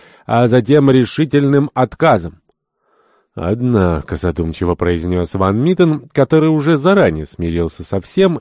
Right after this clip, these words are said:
и настаивал лишь для формы. Если я сказал «нет», значит «нет», — возразил господин Керабан. «К тому же вы мои гости, я отвечаю за вас, и мне должна быть предоставлена свобода действий».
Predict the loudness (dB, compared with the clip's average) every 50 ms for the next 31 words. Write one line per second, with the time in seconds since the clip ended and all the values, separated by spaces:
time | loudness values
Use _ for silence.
0 | _ -8 -6 -6 -6 -6 -4 -2 0 0 0 0 -2 -6 -8 -4 0 2 4 4
1 | 4 4 2 0 0 -2 -4 -4 -6 -6 -10 -14 -14 -8 -6 -6 -6 -6 _ -8
2 | -8 -8 -10 -14 -16 -20 -20 _ _ _ _ _ _ _ _ _ _ _ _ _
3 | _ _ _ -20 -20 -18 -12 -8 -6 -4 -2 -2 -2 -4 -6 -6 -4 0 0 2
4 | 4 4 4 4 2 0 -2 0 2 2 4 4 4 4 4 4 4 4 4 2
5 | 2 0 -2 -2 -2 0 0 0 0 0 -2 0 2 4 4 4 4 2 -2 _
6 | _ _ _ -8 -6 -6 -4 -2 -2 -2 -2 -4 -6 -6 -8 -10 -10 -8 -8 -8
7 | -8 -8 -10 -12 -12 -12 -12 -14 -14 -16 -20 -20 _ _ _ _ _ -2 2 2
8 | 4 4 4 4 4 4 4 4 4 4 6 6 4 4 4 4 4 4 4 2
9 | -4 -18 -20 -20 _ _ -2 0 2 2 2 2 2 2 4 6 6 6 6 4
10 | 4 2 2 -2 -4 -12 _ _ 2 4 4 6 6 6 6 6 4 4 4 4
11 | 4 4 2 2 0 -2 0 2 4 4 4 4 4 4 4 6 6 4 4 4
12 | 2 2 2 4 6 4 6 6 4 4 4 4 4 4 4 0 -2 0 0 0
13 | 0 -2